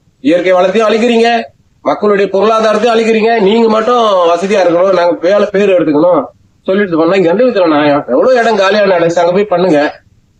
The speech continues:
இதை விட்டுட்டு மீனவ-, மீன் பிடிக்கிற இடத்துல தானே உங்களுக்கு, உங்களுக்கு எல்லாமே, எல்லாமே அமைக்கணும். மீனவங்க தொழில் பண்ணக்கூடாது. இருக்க இருக்க நாடு வளர்ந்துகிட்டு போகுதுங்க. அப்படின்னா இருநூறு தலைக்கட்டு இருந்து எங்க ஊர் ஐநூறு தலைக்கட்டுக்கு மேல ஆச்சு.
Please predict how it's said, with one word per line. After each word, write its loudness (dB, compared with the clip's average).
இதை -2
விட்டுட்டு 0
மீனவ-, 2
மீன் 0
பிடிக்கிற 0
இடத்துல -2
தானே 0
உங்களுக்கு, 0
உங்களுக்கு 0
எல்லாமே, 0
எல்லாமே 0
அமைக்கணும். 0
மீனவங்க 0
தொழில் 0
பண்ணக்கூடாது. 0
இருக்க 0
இருக்க 0
நாடு 0
வளர்ந்துகிட்டு 0
போகுதுங்க. 2
அப்படின்னா 0
இருநூறு 0
தலைக்கட்டு 0
இருந்து -2
எங்க 0
ஊர் 0
ஐநூறு 0
தலைக்கட்டுக்கு 0
மேல 0
ஆச்சு. -4